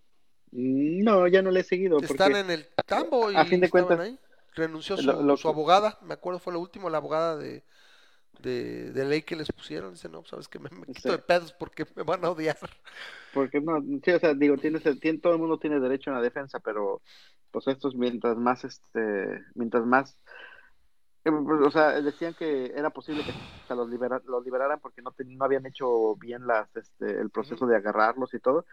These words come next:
Speaker 1: El punto es que a estos, a estas personas, ahorita ya son tan conocidos que a estas personas los liberan y
Speaker 2: Y
Speaker 1: siguen
Speaker 2: no aparecen, no
Speaker 1: luchando,
Speaker 2: viven.
Speaker 1: ¿eh?
Speaker 2: Sí, yo creo que lo mejor que les puede pasar
Speaker 1: Sí.
Speaker 2: es quedarse bien encerrados,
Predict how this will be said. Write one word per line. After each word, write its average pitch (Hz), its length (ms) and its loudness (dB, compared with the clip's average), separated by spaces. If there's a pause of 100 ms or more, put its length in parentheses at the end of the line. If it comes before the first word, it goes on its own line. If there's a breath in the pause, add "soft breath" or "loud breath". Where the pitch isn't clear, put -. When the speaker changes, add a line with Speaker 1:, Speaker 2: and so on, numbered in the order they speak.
(260 loud breath)
Speaker 1:
El 117 140 0
punto 214 240 4
es 190 100 2
que 131 180 4
a 120 100 6
estos, - 260 -6 (100)
a 117 100 -2
estas 165 220 -8
personas, 127 420 -8
ahorita 127 240 -4
ya 147 60 0
son 151 180 -10
tan 131 240 -4 (120)
conocidos 117 600 -6
que - 120 -6
a 104 40 0
estas 196 180 -4
personas 151 300 0
los 113 120 -2
liberan 117 580 0
y 107 560 0
Speaker 2:
Y 143 140 -6
Speaker 1:
siguen 143 80 -4
Speaker 2:
no 156 100 6
aparecen, 151 480 6
no 165 60 2
Speaker 1:
luchando, 165 180 2
Speaker 2:
viven. 117 60 6
Speaker 1:
¿eh? 135 80 0
Speaker 2:
Sí, 165 60 -4
yo 170 140 -2
creo 180 180 0
que 165 100 -4
lo 147 100 -6
mejor 151 240 -6
que 170 80 -4
les 151 100 -6
puede 165 140 -6
pasar 147 260 -8
Speaker 1:
Sí. 135 80 0
Speaker 2:
es 131 60 0
quedarse 143 240 -6
bien 156 160 -6
encerrados, 180 680 2